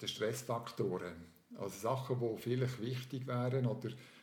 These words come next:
dann säckelt man immer dem nach. Und man säckelt,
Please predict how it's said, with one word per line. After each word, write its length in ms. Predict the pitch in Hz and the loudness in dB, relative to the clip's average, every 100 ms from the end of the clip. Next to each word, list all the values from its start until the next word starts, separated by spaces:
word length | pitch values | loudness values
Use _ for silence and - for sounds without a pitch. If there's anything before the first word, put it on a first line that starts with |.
| - | -6
dann 100 | 120 | -2
säckelt 420 | 113 101 107 98 | -2 -2 -6 -4
man 100 | 104 | -4
immer 200 | 113 123 | 2 2
dem 380 | 127 107 107 117 | 2 -2 -2 -2
nach. 220 | 101 - | -2 0
Und 140 | 110 | 0
man 100 | 131 | 2
säckelt, 460 | 127 117 - 113 | 2 0 -2 -4